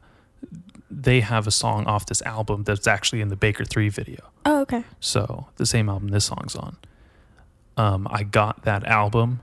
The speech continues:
Speaker 1: so I could hear this song, and then found out later that the song I already knew was on there. I was like, "Oh, that's cool."
Speaker 2: Yeah.
Speaker 1: I heard this song in a movie called Flashbacks of a Fool.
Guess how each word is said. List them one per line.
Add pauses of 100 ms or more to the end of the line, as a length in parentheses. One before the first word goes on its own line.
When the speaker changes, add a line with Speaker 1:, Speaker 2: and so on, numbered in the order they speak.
(120)
Speaker 1:
so
I
could
hear (680)
this
song, (140)
and
then
found
out
later
that (380)
the
song
I
already
knew
was
on
there.
I
was
like,
"Oh,
that's
cool."
Speaker 2:
Yeah. (2750)
Speaker 1:
I
heard
this
song
in
a
movie
called
Flashbacks
of
a
Fool.